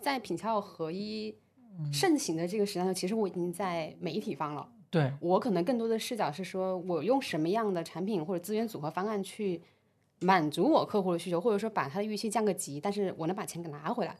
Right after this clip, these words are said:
Speaker 2: 嗯。
Speaker 1: 我用的是折中的方案，但其实我是很想知道甲方的市场，就甲方的视角，你们可能是怎么去处理这个问题，或者是说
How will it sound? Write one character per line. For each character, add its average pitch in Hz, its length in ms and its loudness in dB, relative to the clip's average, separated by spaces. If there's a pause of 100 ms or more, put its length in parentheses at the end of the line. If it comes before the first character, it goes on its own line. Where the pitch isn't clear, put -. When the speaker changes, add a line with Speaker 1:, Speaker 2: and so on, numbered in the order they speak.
Speaker 2:
嗯。 165 260 12
Speaker 1:
我 170 120 8
用 247 80 4
的 262 60 2
是 233 120 0
折 165 140 -2
中 226 100 0
的 226 60 -2
方 214 140 -2
案， 208 100 0
但 240 100 0
其 196 140 -4
实 202 100 -6
我 160 180 -4
是 233 160 -6
很 208 120 0
想 190 140 0
知 160 120 -8
道 180 160 -2 (180)
甲 135 220 -6
方 220 240 2
的 277 160 2
市 233 140 -4
场， - 240 -8 (360)
就 175 100 0
甲 175 200 2
方 208 160 0
的 269 100 0
视 254 160 -4
角， 156 160 0
你 165 140 -2
们 165 140 0
可 202 140 -2
能 156 120 -2
是 185 160 -2
怎 170 140 -6
么 143 220 -4
去 160 600 -4
处 - 280 2
理 147 120 0
这 175 80 -4
个 170 100 -2
问 185 200 -4
题， 147 180 -8
或 160 160 -6
者 151 80 -2
是 170 120 -8
说 165 280 -6